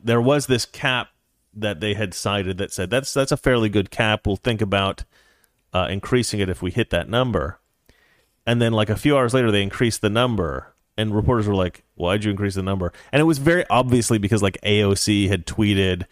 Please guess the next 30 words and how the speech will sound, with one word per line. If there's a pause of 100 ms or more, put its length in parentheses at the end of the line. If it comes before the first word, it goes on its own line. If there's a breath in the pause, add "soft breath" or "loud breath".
(280 loud breath)
like,
"This
is
B
S.
Like,
they
should
increase
the
number.
Stupid
that
they're
sticking
with
Trump's
number." (320 loud breath)
So
they're,
like,
letting
the
far
left
basically
push
them
into
positions